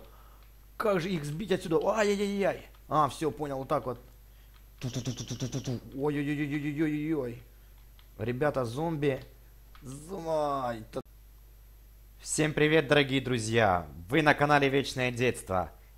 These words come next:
И сегодня мы с вами будем играть вот в такую замечательную игру под названием Zombie Squad.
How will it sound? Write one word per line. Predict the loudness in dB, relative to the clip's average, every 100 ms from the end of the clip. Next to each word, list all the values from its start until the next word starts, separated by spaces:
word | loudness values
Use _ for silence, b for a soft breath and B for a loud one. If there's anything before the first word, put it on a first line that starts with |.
| -8
И | -4
сегодня | -2 0 0 0 -2 -2 -2
мы | -2
с | -4
вами | -4 -4
будем | -4 -4 -6
играть | -2 -2 -2 -4
вот | -8 -6 -8
в | -4
такую | -4 -2 -2
замечательную | 0 -2 -2 -2 -2 -4 -4
игру | -2 -2
под | 0 0
названием | 2 0 0 0 0 -2 -4 -4
Zombie | -6 -4 -2 -2 -2 -2 0 0
Squad. | -4 -10 -6 0 0 0